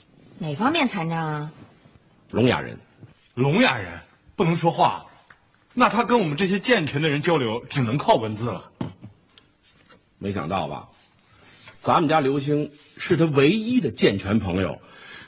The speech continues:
Speaker 2: 呃，跟他聊天在网上有这么一年多了。
Speaker 1: 我怎么一点都不知道啊？
Speaker 2: 刘星说了，呃，别的网友啊，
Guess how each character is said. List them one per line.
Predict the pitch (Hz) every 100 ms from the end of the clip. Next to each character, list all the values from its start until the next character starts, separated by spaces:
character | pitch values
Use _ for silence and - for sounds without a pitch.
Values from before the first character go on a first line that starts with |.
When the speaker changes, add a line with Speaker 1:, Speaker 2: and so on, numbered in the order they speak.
| _ -
Speaker 2:
呃， | 104 101 101
跟 | 156
他 | 165
聊 | 143 143
天 | 147 147 147
在 | 127
网 | 104 92 87
上 | 104
有 | 98 92 87
这 | 123
么 | 110 98 92 87 - - _ _ _ - _
一 | -
年 | 104 92
多 | 95 101
了。 | 87 - - - 381 - 320 370 370 480 539 480 - - - 285
Speaker 1:
我 | 339
怎 | 269
么 | 302
一 | 349
点 | 254 -
都 | 160
不 | 196
知 | 214 196
道 | 175
啊？ | 147 139 143 - - _ _ _ _ _ _ _ -
Speaker 2:
刘 | 135
星 | 143 147
说 | 131 143
了， | 123 76 - - - -
呃， | 98 95
别 | - 127
的 | 180
网 | 131 143
友 | 123 85
啊， | 92 87